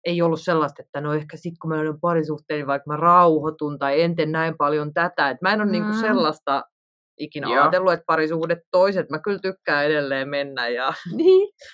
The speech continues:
Speaker 2: Ja se on
Speaker 1: tehdä ja
Speaker 2: hyväkin, että menee,
Speaker 1: Jep.
Speaker 2: ettei sit luovu kuitenkaan siitä, joka niinku on itse.
Speaker 1: Niin.
Speaker 2: Niin.
Speaker 1: Mut ehkä just semmonen, nää, nää kuulostaa nyt tällaisilta kotimammajutuilta,
Speaker 2: <laughs>
Speaker 1: mut semmonen, että niinku, kun men-, niinku elää sitä arkea, niin tiedätkö, on joku, kenen kaa tehdä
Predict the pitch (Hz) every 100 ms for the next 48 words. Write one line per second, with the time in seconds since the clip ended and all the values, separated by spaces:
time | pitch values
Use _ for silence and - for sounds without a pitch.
0 | - 175 226 262 240 381 190 302 - 180
1 | 185 180 147 147 208 160 - 175 208 185
2 | 233 202 160 156 160 160 151 147 165 151
3 | 151 143 160 151 151 - 165 143 117 -
4 | 202 202 160 156 170 - 156 151 165 _
5 | 190 190 240 - 294 269 - 277 240 220
6 | 185 160 160 185 214 170 _ _ - 147
7 | 143 156 160 - 180 180 175 170 170 180
8 | 175 - 240 240 170 156 156 147 175 175
9 | 156 147 254 359 349 277 254 196 214 240
10 | 262 269 247 208 170 160 156 151 147 156
11 | 156 156 - _ _ _ _ 202 226 226
12 | - _ _ _ - - - 190 190 233
13 | 247 214 214 - 175 180 180 - 160 151
14 | 151 165 160 185 196 220 220 196 190 190
15 | 170 165 147 143 127 123 143 139